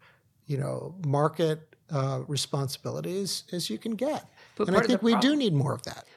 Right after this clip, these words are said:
Speaker 2: But, uh, yeah, and I agree. But when it's well done, and the, and the caveat there is there's so much epidemiology and observational studies that this type of tax, I think, would be based on. And so, so many studies say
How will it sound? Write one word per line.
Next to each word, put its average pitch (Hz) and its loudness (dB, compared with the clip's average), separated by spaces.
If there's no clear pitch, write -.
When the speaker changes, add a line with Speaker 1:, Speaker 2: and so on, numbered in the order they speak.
Speaker 2:
But, 190 2
uh, 214 2
yeah, 208 0
and 185 2
I 190 6
agree. 170 0
But 190 2
when 190 4
it's 175 0
well 160 4
done, 135 0
and 135 -4
the, - -6
and 160 2
the 147 0
caveat 190 0
there 170 0
is 135 -4
there's 139 0
so - 2
much 220 0
epidemiology 143 -2
and 139 -2
observational 143 -2
studies 69 -2
that 170 -2
this 196 4
type 180 -2
of 160 -4
tax, 160 -2
I 151 -2
think, 151 -2
would 147 0
be 139 -2
based 135 -2
on. 131 -10
And 139 -4
so, 165 0
so 208 2
many 220 2
studies 170 0
say 151 -2